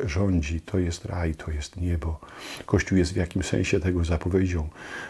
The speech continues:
E, świątynia są, jest zapowiedzią tego miejsca, gdzie, gdzie będzie Pan Bóg, gdzie będzie Jezus rządził. Ale przede wszystkim, e, daje nadzieję Jezus, że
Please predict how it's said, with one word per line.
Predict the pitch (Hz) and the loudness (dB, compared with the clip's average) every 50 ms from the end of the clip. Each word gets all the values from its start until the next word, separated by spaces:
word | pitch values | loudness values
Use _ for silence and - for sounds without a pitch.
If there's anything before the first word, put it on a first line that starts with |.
| - - - | -8 -2 2
E, | 92 92 87 85 87 85 82 80 | 4 6 6 6 6 6 6 4
świątynia | - - 101 90 82 - 139 - - 92 | 4 4 4 4 4 4 2 2 2 2
są, | 85 - 107 107 - - | 0 0 0 0 2 2
jest | 98 95 92 - | 2 2 2 2
zapowiedzią | 92 87 87 - - 107 117 123 113 110 101 | 0 -2 -2 0 2 4 4 4 4 2 2
tego | - 104 90 95 92 | 2 2 2 4 6
miejsca, | 95 107 110 107 - - - 90 | 6 6 4 2 0 0 0 2
gdzie, | 87 85 80 98 92 90 - - - - | 2 2 4 2 2 0 0 -4 -6 -4
gdzie | 98 85 - 98 | -2 -2 0 0
będzie | 95 113 101 95 101 92 | 0 0 0 0 0 -2
Pan | - 98 104 101 | -2 -2 0 0
Bóg, | 92 90 85 | 0 0 0
gdzie | 85 85 85 | 0 -2 0
będzie | 80 95 95 92 90 | 2 2 2 4 4
Jezus | 87 98 101 101 90 | 2 2 2 0 -4
rządził. | 80 80 95 98 95 87 76 76 80 80 - - - - - - - - - - - - - - | -4 -2 0 4 4 4 4 2 -2 -6 -6 -12 -18 -18 -16 -14 -14 -14 -14 -14 -14 -16 -12 -4
Ale | - 90 90 87 | 0 0 0 2
przede | - 110 107 110 | 2 2 2 2
wszystkim, | - - 143 - - - 139 120 117 113 - - - - _ - | 2 0 -2 -4 0 2 4 4 4 4 2 -10 -20 -16 _ 2
e, | 107 101 98 95 92 95 95 - - - - - - - _ _ - - | 4 6 8 8 8 6 4 4 0 -6 -18 -20 -20 -20 _ _ -4 0
daje | - 101 120 127 120 104 | 2 4 6 6 6 6
nadzieję | 95 90 92 90 87 80 87 98 98 98 110 123 139 139 - | 4 4 2 2 2 2 4 4 4 4 2 0 0 0 2
Jezus, | - 95 95 87 85 104 107 113 - | 2 4 4 4 2 0 0 -2 0
że | - 104 85 87 95 92 95 98 95 | -2 -2 0 2 2 2 4 2 0